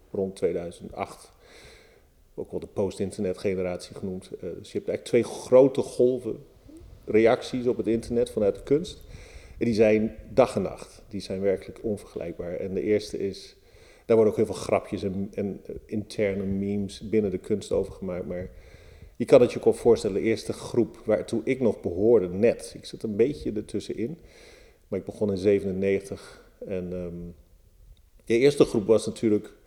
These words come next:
een groep volwassen kunstenaars die in aanraking kwamen met een heel nieuw medium. Dus het medium was nog helemaal in de kinderschoenen en de kunstenaars waren al volwassen. Dus die namen een, een,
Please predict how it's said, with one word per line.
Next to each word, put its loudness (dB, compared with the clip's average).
een -12
groep 0
volwassen 2
kunstenaars 0
die -6
in -2
aanraking 0
kwamen -2
met -4
een -6
heel 2
nieuw -2
medium. -8
Dus -12
het -8
medium 4
was 0
nog -6
helemaal 0
in -2
de -6
kinderschoenen -2
en -4
de -4
kunstenaars 0
waren 4
al 0
volwassen. -4
Dus -14
die -2
namen 2
een, -4
een, -6